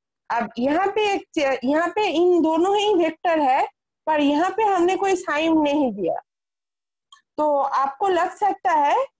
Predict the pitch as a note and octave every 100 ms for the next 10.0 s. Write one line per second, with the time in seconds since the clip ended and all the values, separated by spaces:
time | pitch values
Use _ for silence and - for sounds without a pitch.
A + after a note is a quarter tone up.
0 | C4 E4 G4+ - D#4 C#4+ C4+ A3 F#3 D#3
1 | - _ _ _ _ _ _ _ - C#4+
2 | C4 B3+ E4 E4+ F4+ F4+ D4 F#4 D#4+ C4+
3 | B3 A#3 G#3 F3+ F3 _ _ _ _ _
4 | _ _ _ B3 _ _ - - D4 F4+
5 | A4 - - A#3+ A#3+ C4 C#4+ F#4 G#4 C#5
6 | - _ _ _ _ _ _ A3 B4+ B4+
7 | - F4 F4+ F4+ A#4+ - _ A#3+ B3 C4
8 | D4 F4 A#4 B4 _ _ _ _ _ _
9 | _ - D4 C#4+ C#4+ C4 B3 F#3+ -